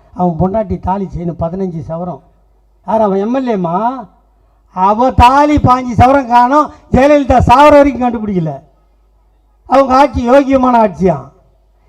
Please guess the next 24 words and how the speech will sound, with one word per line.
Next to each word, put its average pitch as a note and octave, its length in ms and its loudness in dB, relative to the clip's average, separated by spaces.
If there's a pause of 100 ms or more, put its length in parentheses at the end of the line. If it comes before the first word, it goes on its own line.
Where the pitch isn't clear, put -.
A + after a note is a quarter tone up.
எங்க F3 300 -2
ஆட்சியில A#3+ 280 0 (120)
நடந்ததுடா. G#3+ 480 2 (680)
கிண்டியில A#3+ 400 0 (840)
அண்ணா A#3+ 280 2
யூனிவர்சிட்டியில் G#3 500 2
நடந்ததா C4+ 360 2
இல்லையா C4 200 2
மேட்ரு? F#3 300 2 (720)
நடந்தா A3 480 4 (560)
அரை A#3+ 160 6
மணி C#4+ 200 6
நேரத்துல C4+ 340 2
எஃப் - 140 2
ஐ D4+ 80 6
ஆர் B3+ 180 4
போட்டோம், F3+ 320 2 (340)
மூணே D4+ 320 8
கால் A#3 220 4
மணி A3 160 2
நேரம் C4+ 280 6
ஆளை C#4 260 4
அரெஸ்ட் C4 300 4
பண்ணோம், G3 320 2